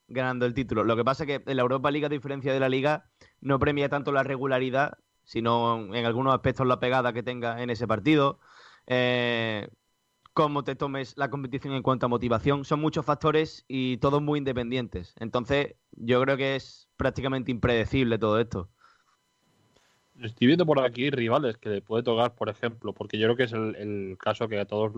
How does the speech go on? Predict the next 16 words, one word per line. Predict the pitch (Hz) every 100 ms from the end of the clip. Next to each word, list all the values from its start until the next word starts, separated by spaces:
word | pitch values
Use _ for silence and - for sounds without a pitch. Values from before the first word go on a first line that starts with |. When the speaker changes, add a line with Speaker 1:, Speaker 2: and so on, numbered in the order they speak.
| 107
Speaker 2:
nos | 101 101
gusta | 107 - 98
más, | 110
que | -
es | -
el | 98
Granada. | 98 101 113 180 _
Lo | 98
único | 98 98
que | 101
está | 107
por | 101 101
ahí | 101
que | 101
dices, | 98 - -
"Hombre, | 104 -